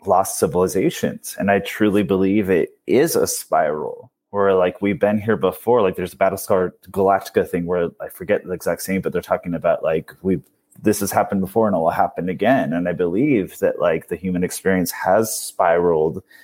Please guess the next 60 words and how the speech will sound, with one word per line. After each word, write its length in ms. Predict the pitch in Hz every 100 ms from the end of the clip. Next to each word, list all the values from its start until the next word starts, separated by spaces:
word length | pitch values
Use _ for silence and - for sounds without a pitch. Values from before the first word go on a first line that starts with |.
| - _
into 220 | 95 104
the 120 | 90 92
center 460 | - 101 98 98
of 180 | 69 85
knowing 640 | 92 95 113 104 87 82
and 160 | 85 85
understanding. 1120 | 92 85 85 - - - 113 120 80 62 69
And 160 | 92 95
then, 60 | 95
like, 160 | -
we 80 | 95
kind 180 | - 95
of 100 | 92
reset 440 | 113 123 - 98
or 80 | 90
we 80 | 90
start 340 | - 120 92
again. 420 | 82 101 117 87 80
And 120 | 85
I 80 | 85
think 240 | 107 107
we're 120 | 104
really 540 | 85 90 87 95 98 85
at 140 | -
the 40 | -
pinnacle, 500 | - 98 98 98 85
the 80 |
center 400 | 82 - 104 139
of 140 | 87 71
it 140 | 85
right 200 | 80 78
now. 380 | 85 80 - - _ _ _ _
And 180 | 90 92
I 80 | 85
am 200 | 120 151
glad 340 | 101 98 95
that 120 | 92 87
my 140 | 92
soul 280 | - 101 98
<laughs> 80 | 104
decided 420 | - 107 107 98
to 100 | 104
be 260 | 92 104 110
here 200 | 123 113
during 260 | 117 123
this 180 | 143 147 -
Earth 320 | 135 160 156
experience. 400 | - 156 156 95
You 120 | 117
always 200 | 123 127
say 120 | 123
that 180 | 120 -
to 100 | -
me, 100 | 131
like, 160 | 101 95
"Remember, 280 | 110 180 143
you 140 | 113
chose 320 | 139 - 143 -
to 100 |
be 140 | 98